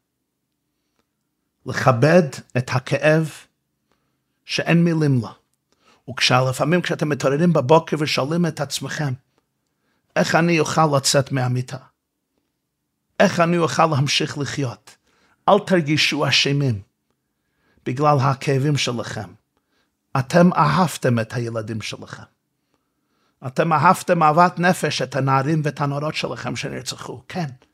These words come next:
לכן אתם כואבים, לא צריכים להרגיש אשמה. מספיק הכאב, לא צריך לדון את הכאב.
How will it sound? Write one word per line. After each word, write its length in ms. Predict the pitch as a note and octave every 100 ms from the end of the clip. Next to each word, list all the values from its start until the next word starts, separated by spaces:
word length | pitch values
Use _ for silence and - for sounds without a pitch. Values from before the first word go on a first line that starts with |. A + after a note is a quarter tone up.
| _ _ _ -
לכן 280 | - F3 D#3
אתם 240 | - B2
כואבים, 560 | - A#2 A#2 A2+ A2+ C3+
לא 60 |
צריכים 460 | D#3+ F3 E3 F#3+ E3+
להרגיש 400 | B2+ A#2+ A#2+ -
אשמה. 320 | - - A#2 - _ _ _ _ _
מספיק 480 | C#3+ C#3 - A3+ A3
הכאב, 580 | F3+ - F3+ G3+ F3+ A2+ C#3
לא 60 |
צריך 380 | G3+ G#3 G#3 -
לדון 360 | F3+ D3 G3 G#3+
את 140 | -
הכאב. 400 | D3+ - B2 G2